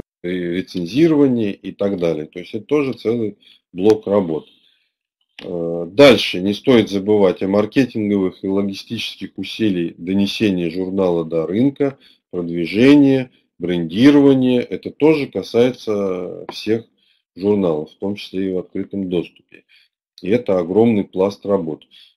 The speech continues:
Ну и, наконец, вознаграждение труда всех участников, от автора до дистрибьютора, включая редакторов и прочих. То есть, как видите,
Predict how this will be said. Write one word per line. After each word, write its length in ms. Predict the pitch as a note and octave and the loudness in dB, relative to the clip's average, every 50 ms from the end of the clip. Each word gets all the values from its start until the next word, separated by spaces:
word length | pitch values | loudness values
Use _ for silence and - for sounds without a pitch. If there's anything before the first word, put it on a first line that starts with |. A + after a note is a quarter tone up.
| _ - | _ 4
Ну 160 | C3 D#4+ E4+ | 6 8 10
и, 40 | - | 10
наконец, 720 | C#3+ C4 B3 - A#2 A2+ C3 D#3 E3+ E3 - - - _ _ _ _ _ | 10 8 6 4 4 6 6 4 4 2 -4 -18 -18 _ _ _ _ _
вознаграждение 880 | - G2 F#2+ G2 G#2 G#2 G#2 A#2 A#2 A2+ G#2+ G#2+ A2+ A2+ G2+ F2+ F2+ E2+ | -8 -6 -2 0 0 4 6 6 6 6 4 2 2 2 2 2 0 -4
труда 520 | E2 - F#2 F2+ F#2 G2+ B2+ D3 E3 E3 | -6 -6 -8 -8 -2 2 4 4 4 4
всех 380 | E3 - - - - C#3+ C#3 - | 0 -6 -10 0 0 0 0 0
участников, 720 | C3+ C3 - - C3+ C3+ C3 - - B2 A2+ - A2+ - | -6 -6 0 0 0 0 0 -4 -8 -8 -8 -8 -12 -8
от 180 | - A2+ - - | -8 -10 -2 -2
автора 460 | A#2+ B2+ - _ - A2 A2 G#2+ A2 _ _ _ _ _ _ | -2 -2 -2 _ -4 -4 -4 -4 -4 _ _ _ _ _ _
до 160 | - F#2+ A#2 | 0 2 2
дистрибьютора, 800 | B2 G#2 G2+ - - - G#2+ G2+ F#2 E2+ E2+ E2 - - E2+ D#2+ - _ _ _ _ _ _ _ _ _ _ _ _ _ _ _ _ _ _ _ _ _ - _ _ | 2 2 -2 -10 -8 -6 -4 -4 -4 -4 -6 -6 -6 -10 -12 -12 -12 _ _ _ _ _ _ _ _ _ _ _ _ _ _ _ _ _ _ _ _ _ -20 _ _
включая 400 | _ G2 F#2+ - G#2 G2 F#2+ F2+ | _ -12 -10 -6 -6 -4 -4 -4
редакторов 640 | F2 F2 F2 A#2+ C3+ C#3 C#3 _ - F#2+ F#2 F2 _ | -4 -2 4 4 4 4 2 _ -6 -6 -6 -6 _
и 60 | F2+ | -18
прочих. 400 | E2 _ F2+ E2 D#2+ - - _ | -10 _ -6 -6 -6 -8 -16 _
То 80 | _ G2 | _ -12
есть, 120 | F#2 - | -12 -8
как 220 | - G#2 G2 - - | -8 -10 -10 -6 -4
видите, 460 | D#3+ E3+ E3 C#3+ - - B2+ A#2 | -2 -2 -2 -4 -4 -8 -8 -8